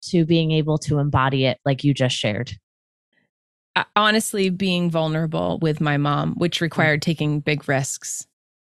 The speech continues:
Speaker 2: And to me, vulnerability is truth. And so truth requires honesty.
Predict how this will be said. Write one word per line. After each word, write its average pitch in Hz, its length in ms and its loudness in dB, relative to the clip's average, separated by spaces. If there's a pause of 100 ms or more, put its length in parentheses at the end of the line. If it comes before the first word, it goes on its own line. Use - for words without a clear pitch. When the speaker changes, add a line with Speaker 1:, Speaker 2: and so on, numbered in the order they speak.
(480)
Speaker 2:
And 160 420 2 (220)
to 202 140 -4
me, 185 200 4
vulnerability 170 800 2
is 156 240 -4
truth. - 580 -6 (720)
And 185 180 2
so 156 500 0 (580)
truth 185 400 0
requires 160 520 -2
honesty. 151 720 -4